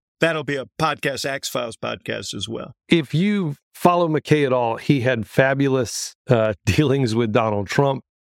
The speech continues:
Speaker 2: Uh, great writings. I think he got in very much into his, his head. Boy, I, this one seems like a doozy, Axe. Handing over your journals and your inner thoughts, uh, is, uh, I, I'm, I'm fascinated. I'm, I'm happy to,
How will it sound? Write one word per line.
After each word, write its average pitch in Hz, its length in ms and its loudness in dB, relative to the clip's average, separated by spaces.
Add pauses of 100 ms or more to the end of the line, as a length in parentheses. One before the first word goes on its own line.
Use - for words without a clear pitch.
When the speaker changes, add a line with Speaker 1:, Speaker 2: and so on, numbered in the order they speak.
Speaker 2:
Uh, 110 260 2
great 120 380 0
writings. 113 440 2
I 113 100 2
think 117 140 0
he 117 100 0
got 113 220 2
in 107 160 0
very 127 200 2
much 127 260 0
into 107 160 2
his, 107 320 0
his 113 220 4
head. 113 340 0 (320)
Boy, 135 380 4 (100)
I, - 120 -6
this 156 280 2
one 165 140 4
seems 147 240 2
like 123 160 2
a 123 40 2
doozy, 131 480 2
Axe. 120 280 -4
Handing 160 340 2
over 131 220 2
your 117 180 2
journals 127 500 2
and 120 120 2
your 113 200 0
inner 139 220 4
thoughts, - 560 0
uh, 113 380 2 (240)
is, 123 340 2
uh, 113 260 2
I, 143 160 2
I'm, 147 260 0
I'm 139 120 2
fascinated. 131 540 0
I'm, 117 360 -2
I'm 117 320 2
happy 143 280 2
to, 110 200 -2